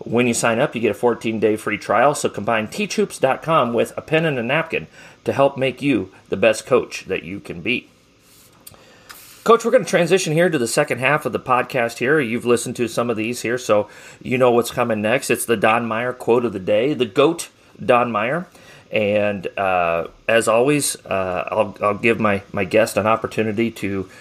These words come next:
to reflect or comment on the Don Meyer quote of the day.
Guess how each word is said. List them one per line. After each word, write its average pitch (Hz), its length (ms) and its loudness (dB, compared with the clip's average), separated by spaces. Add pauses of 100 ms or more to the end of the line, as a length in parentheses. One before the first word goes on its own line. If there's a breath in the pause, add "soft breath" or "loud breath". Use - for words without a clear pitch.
(160 loud breath)
to 98 140 2
reflect 113 500 2
or 92 80 2
comment 117 520 -2
on 104 180 2
the 104 60 -2
Don 101 260 -2
Meyer 104 220 -2
quote 107 280 2
of 101 60 0
the 92 80 -6
day. 98 280 2